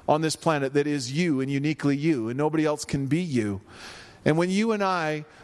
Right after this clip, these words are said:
isolate ourselves and we don't lean into the community that God has created us for,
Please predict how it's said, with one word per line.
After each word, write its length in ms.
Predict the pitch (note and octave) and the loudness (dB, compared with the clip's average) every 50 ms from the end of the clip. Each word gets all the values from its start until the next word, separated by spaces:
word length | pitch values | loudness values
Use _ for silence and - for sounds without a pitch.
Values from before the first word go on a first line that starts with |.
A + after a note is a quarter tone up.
| - - - - - - - - - - - C#3 - - | -20 -20 -20 -20 -20 -20 -20 -20 -20 -16 -14 -14 -2 2
isolate 560 | - F3+ A3 G#3 - - G3 F3 D#3 D3 D3 C#3+ | 4 4 4 2 0 -2 0 0 0 2 0 0
ourselves 540 | C#3 B2+ - - D3+ C3+ C3+ C#3 D3 C3+ | 0 -2 -2 0 0 2 2 0 0 0
and 80 | D#3 D#3 | 0 0
we 80 | E3 E3 | 2 2
don't 260 | G3+ G#3 F#3 F3+ F3 | 2 2 0 0 0
lean 240 | F3+ F#3+ F#3+ F3+ F3+ | 0 2 2 2 0
into 520 | F#3+ F3+ E3+ - F#3 D#3+ D#3 D3 C#3+ C#3 - - - - | 0 -2 0 0 0 0 0 -2 -6 -10 -14 -18 -6 -2
the 100 | C#3 C#3 | 0 0
community 520 | - - E3+ D#3 D#3+ E3+ E3+ D#3+ D#3 D3 | 2 2 0 2 2 0 0 0 0 0
that 140 | C3 C3+ C3 | 0 -2 -2
God 300 | B2+ C#3 C3+ C3+ C3+ C3 | 0 0 0 0 0 -2
has 500 | C#3 C#3+ C3 A#2+ - - - - - F#3+ - - - - - - | -2 -2 -2 -2 -4 -6 -6 -8 -12 -18 -20 -20 -20 -20 -20 -6
created 400 | - - D#3+ D#3 D#3+ D#3+ D3+ C#3+ | 0 2 2 2 2 2 0 0
us 160 | C#3 C3 - | -2 -2 -4
for, 460 | - - - C#3+ C#3 B2+ B2 A#2+ A#2+ | -2 -2 0 0 0 0 -2 -4 -6